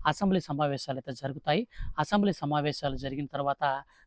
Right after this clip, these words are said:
దీనికి సంబంధించి ప్రత్యేకించి ఒక బడ్జెట్ అయితే కేటాయిస్తారు. బడ్జెట్ కేటాయించి ఆంధ్రప్రదేశ్ రాష్ట్ర ప్రభుత్వం విడుదల చేయాల్సినటువంటి అన్నదాత సుఖీభవ పథకంలో తొలి విడత కింద ఏడు వేల రూపాయలను నేరుగా రైతుల ఖాతాలలోకి అయితే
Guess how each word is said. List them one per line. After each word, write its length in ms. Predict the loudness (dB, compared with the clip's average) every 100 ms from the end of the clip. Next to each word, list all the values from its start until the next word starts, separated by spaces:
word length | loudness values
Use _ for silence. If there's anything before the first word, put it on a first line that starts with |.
| 2
దీనికి 200 | 2 4
సంబంధించి 420 | 0 0 -2 -4
ప్రత్యేకించి 640 | -6 -8 0 -2 0 -6
ఒక 140 | -6 -8
బడ్జెట్ 400 | -4 -2 -2 -4
అయితే 140 | -4
కేటాయిస్తారు. 600 | 2 2 4 0 0 -2 -2 -14 -20 _
బడ్జెట్ 320 | 2 4 4 2
కేటాయించి 560 | 0 2 0 0 -2 -2 -4 -16 -2
ఆంధ్రప్రదేశ్ 500 | 4 6 4 2 0 2
రాష్ట్ర 240 | 0 0
ప్రభుత్వం 340 | -4 -6 -4 -6
విడుదల 280 | -4 -4 -6
చేయాల్సినటువంటి 720 | -2 -2 -2 -6 -6 -6 -4 -4 -6 -12 -20 _ 0
అన్నదాత 360 | 2 2 0
సుఖీభవ 440 | -4 -6 -4 0 0
పథకంలో 460 | 0 -4 -4 -4 -4 -4 -14 _ _
తొలి 180 | 2
విడత 240 | 4 4 0
కింద 200 | -4 -2
ఏడు 240 | 2 2
వేల 160 | 2 0
రూపాయలను 400 | -2 -2 -2 -2
నేరుగా 300 | -6 -6 -8
రైతుల 300 | -8 -8 -12
ఖాతాలలోకి 560 | -10 -10 -2 -2 -2 -10
అయితే 180 | -4